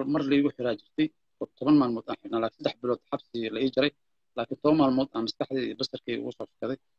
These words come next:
iyo Ilaahay u caawiyey, aabbahay u caawiyey, ma fahanteen? Aan ugu soo, xabsi ugu soo baxay. Marka qoladii i xirtay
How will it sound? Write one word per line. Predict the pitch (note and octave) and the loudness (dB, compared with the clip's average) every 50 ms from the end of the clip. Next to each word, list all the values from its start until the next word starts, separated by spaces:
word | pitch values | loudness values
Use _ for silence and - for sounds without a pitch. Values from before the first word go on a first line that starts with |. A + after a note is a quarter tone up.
| _ _ - | _ _ -10
iyo | - A#2 | -8 -6
Ilaahay | A#2 B2 C3+ B2 A#2 | -2 0 0 0 0
u | A#2 A#2 | -4 -8
caawiyey, | - - - A2+ A2+ B2 C3 - | -6 -2 -2 0 0 0 -2 -2
aabbahay | A#2 A2 A2 - - A#2+ A#2 | -2 -4 -4 -4 -4 -6 -4
u | A2+ A2+ A2 | -4 -4 -4
caawiyey, | - G#2+ G#2+ G#2+ A#2 | -4 -4 -4 -4 -4
ma | D3 C#3 | -4 -4
fahanteen? | - A2 - _ _ _ _ _ _ _ _ _ _ _ _ _ - | -6 -8 -8 _ _ _ _ _ _ _ _ _ _ _ _ _ -8
Aan | A#2+ | -6
ugu | B2 C3 | -4 -4
soo, | - - - - _ _ _ | -4 -6 -8 -8 _ _ _
xabsi | _ - - _ - | _ -16 -14 _ -6
ugu | B2+ A#2+ A#2+ | -6 -6 -6
soo | - - A2+ | -6 -8 -10
baxay. | - - _ - C#3 - _ _ _ _ _ _ _ _ _ _ _ - | -10 -10 _ -12 -12 -12 _ _ _ _ _ _ _ _ _ _ _ -2
Marka | D3+ D3+ - - D3+ C#3 - _ _ _ | 0 0 4 4 4 4 2 _ _ _
qoladii | _ - C#3+ E3+ F#3 F#3 G3 | _ 4 6 6 6 4 2
i | C#3+ - | -4 -8
xirtay | - A#2+ - _ - D3+ D3 | -10 -12 -6 _ 2 2 2